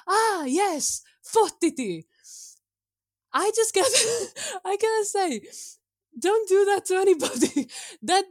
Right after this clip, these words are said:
means, "Fuck you." And I know it sounds very fun in Italian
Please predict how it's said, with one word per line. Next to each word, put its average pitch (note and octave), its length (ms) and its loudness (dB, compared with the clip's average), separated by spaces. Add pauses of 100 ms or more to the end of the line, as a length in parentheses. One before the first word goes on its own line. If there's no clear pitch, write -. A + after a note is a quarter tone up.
means, B3+ 760 0 (320)
"Fuck - 400 -6
you." A3+ 420 -2
And C#4+ 180 -2
I E4 60 2
know F#4 300 2
it D4+ 100 -4
sounds D#4+ 260 -2
very D#4+ 280 -2
fun E4 240 -4
in C4+ 100 -4
Italian G3+ 680 -4